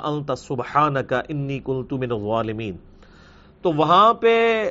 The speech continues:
حضرت یونس علیہ السلام کے لیے یونس کا لفظ نہیں آیا، بلکہ وَذَنُّونَ، اور نون والا۔ نون عربی زبان میں مچھلی کو بھی کہتے ہیں۔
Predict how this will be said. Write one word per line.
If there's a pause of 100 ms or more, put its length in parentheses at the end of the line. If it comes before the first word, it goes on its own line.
(100)
حضرت
یونس
علیہ
السلام
کے
لیے
یونس
کا
لفظ
نہیں
آیا،
بلکہ (500)
وَذَنُّونَ، (400)
اور
نون
والا۔ (1000)
نون
عربی
زبان
میں
مچھلی
کو
بھی
کہتے
ہیں۔